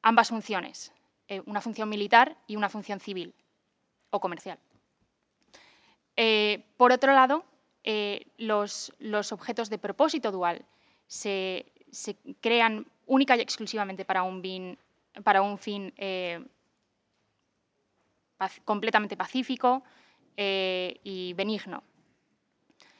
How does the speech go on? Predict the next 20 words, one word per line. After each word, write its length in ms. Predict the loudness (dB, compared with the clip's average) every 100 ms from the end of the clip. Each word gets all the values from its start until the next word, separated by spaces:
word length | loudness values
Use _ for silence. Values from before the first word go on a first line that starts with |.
| _ _
Pero 400 | 8 8 6 0 _
pueden 280 | 4 4 2
ser, 420 | 0 0 0 -6 _
eh, 580 | -4 -2 -2 -4 -6 -10 _ _ _ _ _ _ -10
re-, 600 | -6 0 2 4 2 -2 -12 _ _ _ _ _ _ _ _ _ _ _ _ _ _ _ _ _ _ -8
me 200 | -4 0
voy 140 | 0
a 40 |
inventar 260 | 0 -2 -2
una 140 | 0
palabra 340 | 2 4 4 2
porque 220 | -2 -6
no 200 | 0 4
hay 120 | 4
una 220 | 4 2 2
buena 340 | 2 4 6
traducción 460 | 6 2 2 0 2
al 100 | 2
español, 320 | 2 0 0
pero 200 | 2 0